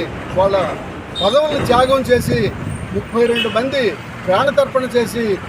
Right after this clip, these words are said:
సాధించుకున్నటువంటి స్టీల్ ప్లాంట్ కూడా ఈరోజు రెండు లక్షల కోట్ల రూపాయలు విలువ చేసే పరిశ్రమని కేవలం వేల కోట్లలోనే అమ్మేయడానికి ఈ బీజేపీ గవర్నమెంట్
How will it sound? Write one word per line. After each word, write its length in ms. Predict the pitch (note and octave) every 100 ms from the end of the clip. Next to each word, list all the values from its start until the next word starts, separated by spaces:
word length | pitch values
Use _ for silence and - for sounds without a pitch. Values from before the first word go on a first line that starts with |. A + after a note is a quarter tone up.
| -
సాధించుకున్నటువంటి 840 | G3 G#3+ A#3+ B3 A3+ A#3 G#3+ A3 -
స్టీల్ 260 | - A#3+ C4+
ప్లాంట్ 260 | - C4 - B3
కూడా 220 | A#3 A#3 G#3 E3 - - G3+
ఈరోజు 360 | G#3+ C4 C4 F#3+ - - -
రెండు 220 | F#3+ A#3 B3
లక్షల 260 | A3+ G#3 A3 G#3+
కోట్ల 240 | A3 - C#4
రూపాయలు 320 | C4 - - -
విలువ 180 | - -
చేసే 260 | - - - G#4 - - - - - -
పరిశ్రమని 540 | - - - D5 C#5+ G3 - - -
కేవలం 460 | F3+ B3+ D4 C#4+ B3+ F#3+ F3+ - -
వేల 240 | - B3+ D4
కోట్లలోనే 580 | C#4 C4 C4 B3+ B3+ B3 A#3
అమ్మేయడానికి 560 | A3 A#3+ A#3+ A#3 A3+ A3 F#3 - - G#3+
ఈ 40 | A3 -
బీజేపీ 440 | G#3 A3+ B3 A3+ A3+
గవర్నమెంట్ 480 | A3 A3+ G#3+ A3+ A3